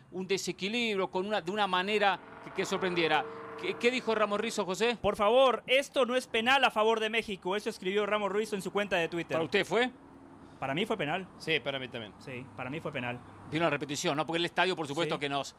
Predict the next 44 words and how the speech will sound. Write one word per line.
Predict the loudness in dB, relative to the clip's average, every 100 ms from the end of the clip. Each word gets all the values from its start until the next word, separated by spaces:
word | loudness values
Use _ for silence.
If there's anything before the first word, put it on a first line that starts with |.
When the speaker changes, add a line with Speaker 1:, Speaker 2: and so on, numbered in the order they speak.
| -20 -20 -20 -6
Speaker 1:
nos | 0 2 0 -4
complica | -2 -2 -2
un | -4
poquito, | -2 -2 0
¿eh? | -2
Speaker 2:
A | 0
primera | 0 0 0
instancia | 0 0 2 2
Speaker 1:
Yo, |
yo | 2
Speaker 2:
me |
Speaker 1:
fui | 4 2
a |
Speaker 2:
pareció | 2 0
Speaker 1:
buscar | 2
Speaker 2:
penal. | 2 2
Speaker 1:
el |
video | 2 0
también, | -2 -4 -4
lo | -2
Speaker 2:
A | -2
Speaker 1:
analicé. | 0
Speaker 2:
primera | 0 0 0
instancia | -4 -4 0 0
me | 0
pareció | 0 0 -2 -4
penal | -2 0 0
y | 0
después | -2 -4
vi | -2
la | -2
repetición | -2 -4 -6 -6 -2 -2 -2
Speaker 1:
Sí. | -4
Speaker 2:
y | 0
la | 0
repetición | 0 -4 -6 -4 -2
Speaker 1:
Yo, | 0
Speaker 2:
confirmó | 0 0 0 0 0
mi, | -2 -4 -6 -12
Speaker 1:
nosotros | -4 0
Speaker 2:
mi | 2
Speaker 1:
tenemos | 2 0
Speaker 2:
opinión. | 0 -4 -6
Speaker 1:
nue-, | -2 -2